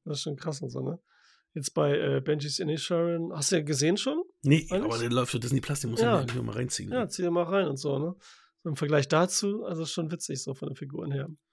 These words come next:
Speaker 2: Ich find's so
Speaker 1: Jeremy
Speaker 2: witzig,
Speaker 1: Ja?
Speaker 2: weil Brian Cox und, und Brandon Gleeson, äh, s-, packe ich immer so in, in eine Richtung und, äh, in
Speaker 1: Witzig,
Speaker 2: Braveheart
Speaker 1: ja.
Speaker 2: spielen sie ja Vater und Sohn.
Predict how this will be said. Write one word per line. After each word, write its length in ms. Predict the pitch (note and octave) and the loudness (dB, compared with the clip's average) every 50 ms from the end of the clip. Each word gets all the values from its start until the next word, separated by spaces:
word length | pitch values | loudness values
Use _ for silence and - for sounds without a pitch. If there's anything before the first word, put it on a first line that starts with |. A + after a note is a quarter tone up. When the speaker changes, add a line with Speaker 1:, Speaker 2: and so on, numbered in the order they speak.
| _ _ | _ _
Speaker 2:
Ich 120 | - - A#2 | -2 2 6
find's 140 | D3 D3+ E3 | 8 10 10
so 20 | D#3+ | 12
Speaker 1:
Jeremy 80 | D3 D#3+ | 10 10
Speaker 2:
witzig, 260 | G3 F#3+ D3+ - - - _ _ _ - | 8 8 4 0 -4 -14 _ _ _ 2
Speaker 1:
Ja? 240 | F3 E3 A3 D#4 - _ _ _ _ - D3+ D3 - - - | 4 4 4 4 2 _ _ _ _ -6 -6 -6 -6 -4 0
Speaker 2:
weil 120 | C#3 C3+ | 0 2
Brian 260 | G#2+ D3 D3 D#3+ E3+ D#3+ | 2 4 4 4 4 4
Cox 400 | - - - - - - - - | 2 0 -4 -2 -2 -2 -2 2
und, 300 | - C3+ C3+ B2+ A#2 - | 4 6 6 6 4 4
und 360 | - B2+ C3 C3 A#2+ - - - | 4 6 6 6 4 2 2 4
Brandon 240 | D3 C#3+ C3+ C#3 | 4 6 6 6
Gleeson, 500 | B2 C3+ E3 D#3 - D3 C3 A#2+ A2 A#2 B2 - - - | 8 8 6 6 6 6 4 4 4 0 -8 -10 -8 -8
äh, 40 | - - - C#3 C#3 | -8 -8 -8 -8 -6
s-, 220 | B2 A#2 B2 - - A#2+ - | -6 -4 -6 -6 -6 -8 -6
packe 180 | - D3 C#3+ C#3+ | -4 -2 -2 -2
ich 80 | C3+ | 0
immer 180 | D3 C3 C3 C3+ | 4 6 6 6
so 140 | A#2+ A#2+ C3 | 8 8 6
in, 80 | B2 A#2+ | 6 6
in 180 | - - B2 - | 4 2 0 2
eine 340 | - A#2+ C3 B2+ B2 A#2+ A#2 | 2 4 4 6 6 6 6
Richtung 360 | C#3 C#3 - C3+ C3 C3+ D3+ | 4 4 6 6 6 6 6
und, 300 | C3+ B2+ A#2+ A2+ - - - | 4 2 0 0 -4 -4 0
äh, 200 | C3+ B2 A#2 A#2 | 4 6 6 4
in 60 | A2+ - - - F#3+ | 4 0 -6 -6 -4
Speaker 1:
Witzig, 180 | F3+ C3+ A2 A2+ | 0 2 8 10
Speaker 2:
Braveheart 240 | C#3 C#3+ D3+ D#3+ | 10 10 10 8
Speaker 1:
ja. 60 | - - | 6 6
Speaker 2:
spielen 140 | D#3+ D3 C3 | 6 8 10
sie 40 | C#3+ | 10
ja 40 | C3+ | 10
Vater 220 | - C#3+ C#3+ E3+ | 8 6 4 4
und 80 | C#3+ B2+ | 2 2
Sohn. 260 | C#3+ C#3 C#3 C#3+ - | 0 0 -2 -4 -10